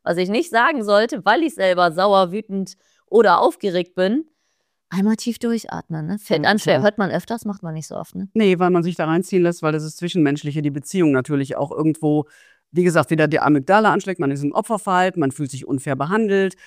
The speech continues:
Speaker 2: und in dem Moment reagiert man einfach nur. Das ist Instinkte, die hochkommen. Aber zu sagen, „Ich bin der Herrscher über meine Gedanken und dadurch in der Folge über meine Gefühle und
Speaker 1: Mhm.
Speaker 2: dadurch in der Folge über meine Handlungen“,
Speaker 1: Mhm.
Speaker 2: das ist immens wichtig, ja.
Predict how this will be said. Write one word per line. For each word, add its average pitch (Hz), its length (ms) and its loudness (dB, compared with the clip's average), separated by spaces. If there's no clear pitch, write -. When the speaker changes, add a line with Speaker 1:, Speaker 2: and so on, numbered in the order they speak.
Speaker 2:
und 165 120 2
in 160 100 6
dem 175 140 6
Moment 156 480 4
reagiert 151 460 -4
man 110 100 -6
einfach 107 240 -8
nur. 120 140 -2
Das 127 100 -6
ist 151 100 -8
Instinkte, 147 520 -4
die 123 100 -6
hochkommen. 120 460 -8
Aber 151 240 4
zu 160 160 -4
sagen, 151 420 2
„Ich - 320 -2
bin 165 180 0
der 151 140 0
Herrscher 151 460 -2
über 147 180 -4
meine 143 400 -2
Gedanken 139 680 -2
und 139 180 -4
dadurch 151 580 0
in 151 100 -2
der 139 100 2
Folge 151 260 0
über 139 140 0
meine 135 200 2
Gefühle 220 600 4
und 135 140 0
Speaker 1:
Mhm. 147 40 -2
Speaker 2:
dadurch 147 340 2
in - 80 -2
der 135 80 0
Folge 143 220 -2
über 139 100 -2
meine 131 240 0
Handlungen“, 139 500 -2
Speaker 1:
Mhm. 151 340 -8
Speaker 2:
das 127 160 -14
ist 131 120 -14
immens - 340 -12
wichtig, - 360 -20
ja. - 60 -20